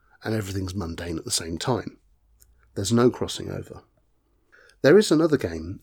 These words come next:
uh, that gets mentioned on the Good Friends of Jackson Elias podcast, and that's Heaven and Earth,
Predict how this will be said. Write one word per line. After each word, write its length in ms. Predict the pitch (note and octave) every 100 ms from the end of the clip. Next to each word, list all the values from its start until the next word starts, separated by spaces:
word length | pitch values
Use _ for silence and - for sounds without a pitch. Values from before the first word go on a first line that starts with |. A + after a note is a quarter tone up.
| -
uh, 300 | F#2+ F#2 F2+ -
that 160 | G2+
gets 240 | G2+ - G#2+
mentioned 460 | F#2+ - F#2+ F#2
on 160 | F#2+ F#2+
the 160 | F#2
Good 180 | F#2 G2
Friends 260 | - G#2+ F#2
of 80 | F#2
Jackson 380 | G#2+ - -
Elias 320 | G2+ A2+ G#2+ -
podcast, 600 | - E2+ - - - - - - - _
and 180 | - G#2
that's 300 | A#2+ - - -
Heaven 340 | - B2+ A#2
and 120 | A2 A#2+
Earth, 440 | A2+ - -